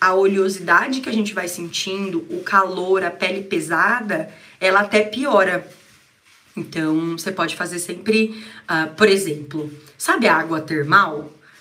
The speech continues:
Ela é um refrescante. Ela é pra ajudar a baixar a temperatura da pele. Ela vai dar essa sensação gostosa.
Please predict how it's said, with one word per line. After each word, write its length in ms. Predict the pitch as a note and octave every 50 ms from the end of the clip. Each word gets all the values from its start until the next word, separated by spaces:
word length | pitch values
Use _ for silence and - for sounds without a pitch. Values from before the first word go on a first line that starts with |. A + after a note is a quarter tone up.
| _ _ _ _ _ _
Ela 400 | F3 E3+ E3+ F3 G3 G#3 G3+ G3+
é 220 | G3+ F#3 F3+ F3+ F3+
um 360 | F#3 G3 G3+ G#3+ A3 A3 A3
refrescante. 1040 | G#3 G#3 A3 A3 - G#3+ A3+ B3+ B3 - - B3+ G#3+ E3 D3 - - - - - -
Ela 200 | - - E3+ E3+
é 100 | F3 -
pra 140 | C4+ - G#3
ajudar 260 | G#3 G3+ - - F3+
a 40 | F#3
baixar 320 | F#3 G3 G3+ G3+ - - F#3+
a 40 |
temperatura 560 | G3 - G#3 G3+ G3 G#3 G3+ G3+ G3+ G#3+ G#3+ G3+
da 120 | G3+ A3+
pele. 360 | - - A3+ F#3 E3+ E3+ E3
Ela 140 | E3 E3 E3
vai 180 | E3 F3 F3 E3+
dar 160 | F3+ F3+ F3+
essa 180 | F3 F3 G#3+
sensação 440 | G3+ - G3+ G3 G3+ G3 - G3+ G3
gostosa. 640 | F#3+ G3 G#3 A3 - - - G#3 F#3 E3 D3+ D#3 D#3